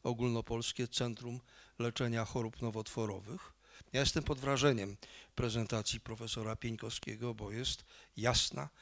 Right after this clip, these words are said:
wyczerpująca, bardzo przekonująca. No, ale jako pacjent mieszkający w Ustrzykach Górnych czy pod Szczecinem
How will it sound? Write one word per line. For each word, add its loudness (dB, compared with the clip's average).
wyczerpująca, 2
bardzo 6
przekonująca. 0
No, 2
ale 6
jako 4
pacjent 2
mieszkający 2
w -4
Ustrzykach 2
Górnych 4
czy 0
pod 2
Szczecinem 0